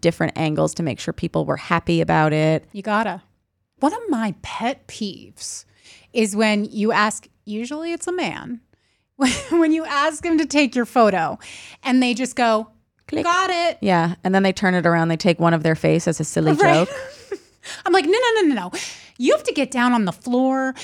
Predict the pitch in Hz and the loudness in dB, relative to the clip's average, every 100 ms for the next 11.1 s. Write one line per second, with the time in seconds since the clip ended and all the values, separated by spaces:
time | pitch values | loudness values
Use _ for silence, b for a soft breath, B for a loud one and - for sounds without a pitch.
0 | B 240 320 330 277 214 247 240 240 233 | B 4 4 4 -2 0 2 2 0 0
1 | 226 208 226 214 233 208 196 - 320 302 | 0 0 0 2 2 0 -2 0 2 2
2 | 240 208 - 262 311 311 - 294 285 277 | 0 -4 -2 0 0 -2 -2 0 2 2
3 | 277 269 285 285 277 262 254 254 B 302 | 0 0 -2 -2 0 2 2 0 B 0
4 | 349 - 277 254 233 - 240 254 339 - | 0 0 2 2 0 0 2 2 0 -2
5 | 208 262 294 294 262 240 285 320 359 269 | 0 2 4 4 2 2 2 2 0 0
6 | 226 214 247 B 240 277 311 294 370 - | 0 0 -4 B 0 2 2 0 0 -2
7 | 339 330 247 254 330 359 320 320 247 277 | 0 0 0 0 2 2 2 0 -2 2
8 | 339 370 339 277 247 202 175 214 180 165 | 2 2 0 2 2 0 -2 -2 0 -2
9 | 214 247 B B B 269 285 349 339 302 | -4 -6 B B B 0 2 2 0 0
10 | 254 277 277 254 220 226 349 - 294 285 | 2 0 0 -2 0 4 2 2 0 0
11 | 277 | -2